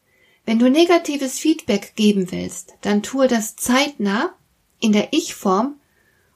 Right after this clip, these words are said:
und verkneife dir dabei jede Bewertung. Wenn der andere sich angegriffen fühlt, verlasst ihr ganz schnell in der Diskussion die Sachebene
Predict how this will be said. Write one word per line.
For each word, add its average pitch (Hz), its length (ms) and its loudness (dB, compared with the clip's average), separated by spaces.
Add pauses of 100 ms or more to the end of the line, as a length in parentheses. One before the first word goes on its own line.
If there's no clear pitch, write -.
und 220 140 -2
verkneife 247 600 0
dir 262 140 -2
dabei 233 300 0
jede 262 300 2
Bewertung. 220 640 -4 (560)
Wenn 226 120 2
der 240 160 4
andere 339 360 4
sich - 260 -6
angegriffen 294 600 0
fühlt, 185 420 -12 (420)
verlasst 240 460 0
ihr 254 120 4
ganz 294 360 0
schnell 269 240 -2
in 240 120 -4
der 240 100 -2
Diskussion 233 580 -4
die 220 120 -2
Sachebene 202 800 -2